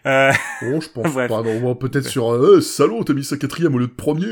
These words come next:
Speaker 2: Oh, voilà, mais, oh, super, quoi. Mais c'est pas de la vraie bagarre, ça.
Speaker 1: Mais, euh, on va bien voir. En tout cas, on se retrouve, euh, dans deux semaines pour parler du goty. En attendant, n'hésitez pas à nous suivre sur nos différents,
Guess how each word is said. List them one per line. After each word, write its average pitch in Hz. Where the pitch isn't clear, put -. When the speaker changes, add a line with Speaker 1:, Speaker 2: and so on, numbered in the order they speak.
Speaker 2:
Oh, 156
voilà, 117
mais, 104
oh, 98
super, 101
quoi. 113
Mais 120
c'est -
pas 113
de 104
la 117
vraie 104
bagarre, 123
ça. -
Speaker 1:
Mais, 107
euh, 95
on 104
va 110
bien 107
voir. 123
En 101
tout 104
cas, -
on 92
se -
retrouve, -
euh, 101
dans 98
deux 98
semaines 107
pour 170
parler 123
du 107
goty. 139
En 131
attendant, 110
n'hésitez 104
pas 104
à 110
nous 110
suivre 110
sur 113
nos 110
différents, 107